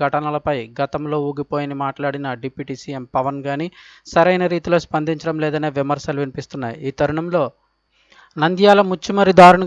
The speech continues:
ఘటనపై ఎట్టకేలకు సీఎం చంద్రబాబు స్పందించారు. ఈ ఘటనపై చంద్రబాబు సమీక్ష నిర్వహించారు. ఈ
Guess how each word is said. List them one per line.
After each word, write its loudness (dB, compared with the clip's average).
ఘటనపై 0
ఎట్టకేలకు -2
సీఎం -6
చంద్రబాబు -2
స్పందించారు. 0
ఈ 0
ఘటనపై 2
చంద్రబాబు 0
సమీక్ష -4
నిర్వహించారు. -4
ఈ -6